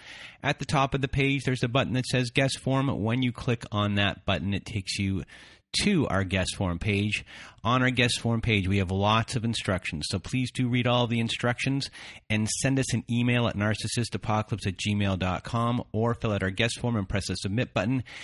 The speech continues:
And please send it to us in the form that our, uh, instructions say. Also at our website, we have our very own social network. It's our support group.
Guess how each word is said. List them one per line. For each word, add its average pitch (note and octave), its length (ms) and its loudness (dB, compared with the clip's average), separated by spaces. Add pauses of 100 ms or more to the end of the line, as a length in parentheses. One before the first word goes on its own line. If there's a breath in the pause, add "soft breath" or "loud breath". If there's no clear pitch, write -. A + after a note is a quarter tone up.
(200 loud breath)
And A2+ 100 0
please C#3 380 0
send B2 180 2
it - 200 -2
to A2+ 160 4
us A2 180 0
in G#2+ 240 0
the G#2 100 2
form G2+ 600 0 (340 loud breath)
that G2 300 0 (100)
our, F#2+ 380 2 (420 loud breath)
uh, F#2 140 -4
instructions F#2+ 680 0 (280)
say. D#2 320 -2 (1040)
Also A2+ 400 2
at G2 180 0
our F#2 80 0
website, F#2 520 -2
we G2+ 180 -4
have G#2 360 0
our G#2 120 0
very G#2+ 460 0
own G2+ 440 0
social A2+ 640 0
network. G2+ 520 0
It's F#2 160 -2
our G2 80 0
support - 600 -2
group. - 260 -2